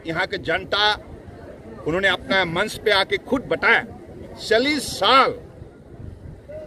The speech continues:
ये गरीब व्यक्ति वो बीजेपी में थे,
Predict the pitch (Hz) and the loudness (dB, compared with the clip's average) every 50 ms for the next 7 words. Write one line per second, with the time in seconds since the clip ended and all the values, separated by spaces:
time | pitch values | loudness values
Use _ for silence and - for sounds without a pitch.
0 | - - 127 170 190 190 - - - 143 165 185 185 - 165 170 170 - - 220 | -8 -2 2 2 2 2 0 -2 0 2 4 4 4 4 0 0 0 -2 -4 -2
1 | 220 226 - - - - - - - - - - - - - - - - - - | -2 -2 -4 -8 -16 -18 -20 -18 -18 -18 -18 -16 -16 -16 -16 -16 -16 -12 -6 -4
2 | 160 143 160 175 147 175 180 180 202 180 190 180 175 - - 143 | -2 -2 0 2 4 4 4 4 2 -2 0 0 0 0 0 0